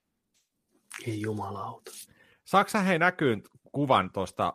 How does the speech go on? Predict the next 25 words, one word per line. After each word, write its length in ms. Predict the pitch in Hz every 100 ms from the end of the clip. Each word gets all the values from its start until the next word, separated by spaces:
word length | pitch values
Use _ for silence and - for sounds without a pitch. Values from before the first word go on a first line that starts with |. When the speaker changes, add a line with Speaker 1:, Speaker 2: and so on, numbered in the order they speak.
| -
Speaker 2:
laitteesta 680 | 110 101 - 92 87 - - _ - - -
tohon 200 | 98 98
ruudulle? 540 | 101 101 95 87 78 - _ _ -
Speaker 1:
Saan. 440 | 143 131 90 - - - -
Pistetääns 520 | 123 - - 69 -
tonne. 300 | - 64 - - - -
Speaker 2:
Näytetään 360 | 143 156 131 123
Speaker 1:
Atari. 100 | 127
Speaker 2:
se 60 |
jengille, 260 | 123 120 117 -
ne 120 | 135
jengille, 420 | 135 135 117 104 95
et, 100 | - 104
et 160 | 92 -
mitä 300 | 131 139 127
ootte 200 | 95 110
mieltä. 420 | 120 113 143 101
Tää 160 | 95 120
on 100 | 113
niinku 440 | 113 101 110 101 - - - - _ _
ihan 380 | 127 143 131 110 -
järkyttävän 760 | 110 117 113 107 - 90 80
näköinen 440 | 82 87 87 85 80
tuotos 420 | 95 87 76 76
kyllä. 300 | - 73 82